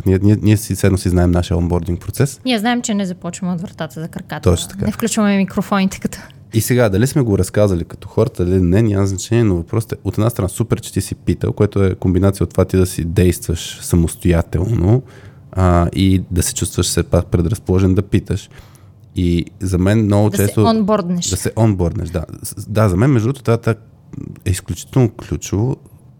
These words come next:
Speaker 1: Всички сме с нагласата, че това е двустранен процес. Защото много често хората са в режима,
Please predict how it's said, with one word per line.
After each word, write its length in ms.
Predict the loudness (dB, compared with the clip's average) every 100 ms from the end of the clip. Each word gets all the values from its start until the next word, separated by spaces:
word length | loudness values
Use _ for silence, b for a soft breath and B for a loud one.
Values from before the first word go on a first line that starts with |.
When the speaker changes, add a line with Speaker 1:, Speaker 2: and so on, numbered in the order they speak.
| -20
Speaker 1:
Всички 360 | -10 -6 -2 -2
сме 140 | -2
с 60 | -4
нагласата, 440 | -4 -2 -2 -4
че 140 | -10 -6
това 120 | -4
е 40 |
двустранен 400 | -4 -6 -6 -6
процес. 360 | -6 -8 -10 -10 B B B B
Защото 260 | -2 0 2
много 180 | 2 2
често 260 | -2 -4
хората 300 | -2 -2 -2
са 160 | -6 -6
в 120 | -4
режима, 340 | -2 0 0